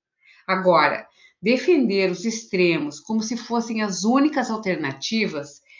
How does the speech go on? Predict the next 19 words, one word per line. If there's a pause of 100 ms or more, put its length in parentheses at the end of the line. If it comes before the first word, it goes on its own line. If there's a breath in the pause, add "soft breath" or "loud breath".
(160 soft breath)
me
parece
algo
paranoico,
um
substrato
do
medo. (1120)
Saber
que
existem
possibilidades
amplas
de
escolha (300 loud breath)
nos
torna
mais
responsáveis,